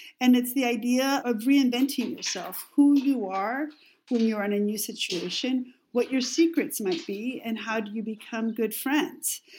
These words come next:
And so Doreen Green, who is Squirrel Girl, is trying to enter this new phase of her life as Doreen Green and leave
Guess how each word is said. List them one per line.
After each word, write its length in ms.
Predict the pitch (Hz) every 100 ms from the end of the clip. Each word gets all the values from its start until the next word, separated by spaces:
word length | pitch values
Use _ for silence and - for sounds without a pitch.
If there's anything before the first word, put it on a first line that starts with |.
| - -
And 160 | 233 247
so 420 | - 254 233 220
Doreen 520 | 202 220 233 302 294
Green, 640 | 285 262 311 208 208 247 247
who 160 | 240
is 200 | 214 214
Squirrel 440 | - - 240 277 277
Girl, 400 | 202 202 196 -
is 220 | 220 -
trying 440 | - 247 269 294
to 160 | 294 254
enter 640 | 233 247 247 240 214 208 226
this 220 | 233 220
new 180 | 226 233
phase 400 | 226 220 208 220
of 200 | - 190
her 120 | 214
life 560 | 202 254 269 247 247 - _ - _ 214
as 160 | 214
Doreen 480 | 240 220 226 233 202
Green 500 | 208 254 240 208 254
and 180 | 226 220
leave 340 | 233 269 285